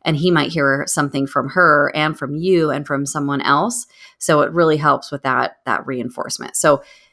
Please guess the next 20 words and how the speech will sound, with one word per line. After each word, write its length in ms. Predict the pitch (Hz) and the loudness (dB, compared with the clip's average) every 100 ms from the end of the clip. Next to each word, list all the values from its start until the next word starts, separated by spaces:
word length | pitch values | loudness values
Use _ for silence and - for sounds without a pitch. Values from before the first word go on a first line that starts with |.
| _ _ _ _ - | _ _ _ _ -6
add 240 | 196 233 | 2 4
it 220 | 277 - | 2 0
to 400 | - - 208 185 | -4 2 4 4
your 220 | 175 156 147 | 4 0 -2
process 800 | - - 147 175 - 247 240 - | -6 -6 -4 -4 -4 -2 -2 -4
wherever 460 | 156 - 151 143 | -6 -4 -4 -2
you 180 | 143 139 | -2 -6
can. 380 | 139 - - - | -8 -12 -10 -8
So 240 | - 147 | -6 -4
again, 320 | 139 143 139 135 | -4 -4 -2 0
in 80 | |
this 160 | 139 139 | 0 -2
case, 280 | - 139 - | -6 -4 -4
it 120 | - | -4
was 140 | 143 | -4
the 60 | 135 | -2
example 400 | 131 127 113 156 | -2 -4 -6 -6
of 120 | 156 | -6
staff 320 | - 170 170 | 0 0 2
meetings. 420 | 185 170 170 170 | 2 2 2 0